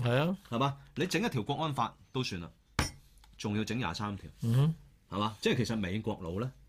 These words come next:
Speaker 2: 即係你話制裁香港咧，已經輕手咗啊，係咪？
Speaker 1: 輕手。
Speaker 2: 非常之輕手啦。
Speaker 1: 係啊。
Speaker 2: 係嘛？即係淨係制裁呢啲官員啫嘛。
Speaker 1: 係啊。
Speaker 2: 冇制裁你香港嘅本質，係嘛？即係繼續畀你做呢一個咧，即係呢一個，啊，呢一個聯繫匯率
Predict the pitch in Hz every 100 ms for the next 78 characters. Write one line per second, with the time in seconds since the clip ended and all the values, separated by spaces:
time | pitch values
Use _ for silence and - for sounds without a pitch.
0 | - 165 120 101 110 101 82 82 107 104
1 | 78 85 87 92 98 110 104 101 101 -
2 | 78 73 73 - 147 151 131 127 147 147
3 | 135 123 113 143 135 78 78 107 95 90
4 | 78 - 117 123 131 139 139 98 104 160
5 | 143 113 107 104 113 95 87 117 123 120
6 | 78 87 101 95 - 117 123 147 160 147
7 | 151 143 90 95 139 147 170 123 127 -
8 | 85 113 135 - - - - 110 113 185
9 | 147 113 135 131 113 104 - 135 120 101
10 | 92 107 113 95 98 113 120 - 123 110
11 | 120 101 92 87 90 87 80 78 78 107
12 | 113 110 92 90 92 90 78 82 82 85